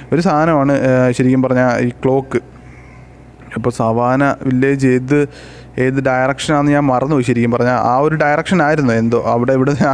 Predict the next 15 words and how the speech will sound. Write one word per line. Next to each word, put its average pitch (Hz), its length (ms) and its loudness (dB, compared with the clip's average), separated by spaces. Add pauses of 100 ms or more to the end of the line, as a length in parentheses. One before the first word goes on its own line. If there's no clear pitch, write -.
ആണ്. 139 200 0 (520)
ഏഹ്, 123 440 0 (260)
ഓക്കെ, 123 220 -2
അപ്പം 123 220 0
കുറച്ച് 151 380 -2
എനർജി 180 300 2
കുറവാണെങ്കിൽ 175 520 2
എല്ലാവരും 147 400 2
ഒന്ന്, 160 140 2
ഏഹ്, 123 440 2
ക്ഷമിക്കുക. 131 420 -2
കാരണം 120 240 0
എന്ന് 135 120 2
പറഞ്ഞാൽ 131 220 2
ഇപ്പം 127 220 -2